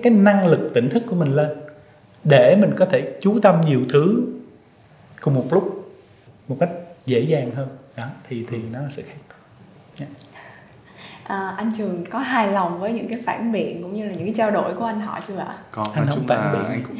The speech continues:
Speaker 3: thấy rằng là, à, đúng là mình sẽ, à, cần một cái giai đoạn gọi là thực tập,
Speaker 2: À.
Speaker 3: luyện tập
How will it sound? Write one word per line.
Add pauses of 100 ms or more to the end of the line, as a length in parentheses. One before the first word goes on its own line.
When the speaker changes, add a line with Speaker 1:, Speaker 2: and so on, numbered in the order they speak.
Speaker 3:
thấy
rằng
là, (360)
à,
đúng
là
mình
sẽ, (340)
à,
cần
một
cái
giai
đoạn (140)
gọi
là
thực
tập, (120)
Speaker 2:
À. (220)
Speaker 3:
luyện
tập